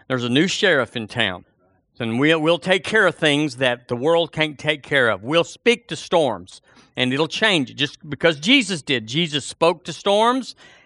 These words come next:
and it, the storm changed course. Amen?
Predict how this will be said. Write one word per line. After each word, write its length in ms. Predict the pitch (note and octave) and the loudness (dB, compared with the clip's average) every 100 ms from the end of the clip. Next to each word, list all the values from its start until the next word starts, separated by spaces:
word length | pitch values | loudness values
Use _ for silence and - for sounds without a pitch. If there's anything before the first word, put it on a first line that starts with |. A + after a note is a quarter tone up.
| - | -4
and 240 | C#3+ D3+ | 0 2
it, 220 | D3+ - | 0 -2
the 60 | C3+ | -12
storm 500 | - - F#3 F#3+ F#3+ | -4 0 4 2 0
changed 560 | - G3 F#3+ F#3+ D3+ - | -2 0 2 2 -2 -2
course. 560 | F#3+ D3+ G2+ - - _ _ _ _ _ - | 0 0 -4 -14 -16 _ _ _ _ _ -4
Amen? 480 | C3+ D3 D3+ F3+ G#3+ | 0 2 4 2 0